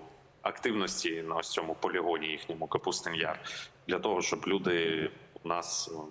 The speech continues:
знову ж таки, бігали в укриття постійно, да, через тривогу, як це було сьогодні, наприклад.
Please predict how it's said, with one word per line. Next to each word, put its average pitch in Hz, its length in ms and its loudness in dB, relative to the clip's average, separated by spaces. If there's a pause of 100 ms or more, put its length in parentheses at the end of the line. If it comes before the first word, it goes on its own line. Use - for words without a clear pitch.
(280)
знову 82 180 2
ж - 80 -4
таки, 90 180 0
бігали 87 340 4
в 82 60 4
укриття 82 460 0
постійно, 78 500 -4
да, 87 120 0
через - 300 -2
тривогу, 80 440 -2 (480)
як 87 180 2
це - 100 2
було 87 200 4
сьогодні, 80 400 2
наприклад. - 480 0